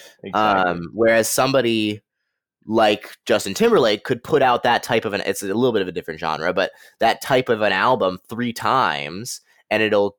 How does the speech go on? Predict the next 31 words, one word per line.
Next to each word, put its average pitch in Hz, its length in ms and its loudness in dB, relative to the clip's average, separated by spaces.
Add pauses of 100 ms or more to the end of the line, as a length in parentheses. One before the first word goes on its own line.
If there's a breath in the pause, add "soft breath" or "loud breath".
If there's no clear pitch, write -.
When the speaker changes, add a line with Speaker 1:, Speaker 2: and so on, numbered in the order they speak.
(160)
Speaker 2:
chart, 101 500 0
get 104 100 0
on 95 80 0
the 92 80 -4
radio 98 320 2
every 87 220 0
single 76 240 -10
time. - 560 -6 (640)
Speaker 1:
Exactly. 65 600 -16 (100)
And 131 100 -6
this 139 120 -6
goes 147 140 -6
into 117 480 -4
my, 101 160 -8 (400)
my 101 140 -8
second 110 320 -4
song, 101 280 -6
actually. 85 540 -12 (180)
Um, 92 460 -12 (640)
but 117 120 -2
Rich 131 220 -2
Brian, 110 420 -2
for 107 160 -12
me, 120 200 -6
is 95 120 -6
a 98 60 -8
perfect 101 380 -8
example 92 480 -10
of 87 100 -12
someone 92 320 -12
who 90 400 -14